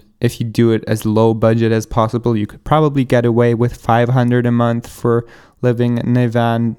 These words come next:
depending on how much you drive around, et cetera. So let's say, for example, you need seven hundred, you could multiply that by the months you wanna be independent.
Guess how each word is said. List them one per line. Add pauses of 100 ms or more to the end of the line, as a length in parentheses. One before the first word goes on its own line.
(140)
depending
on
how
much
you
drive
around,
et
cetera. (220)
So (180)
let's (140)
say,
for
example,
you
need
seven
hundred,
you
could
multiply
that
by
the
months
you
wanna
be
independent.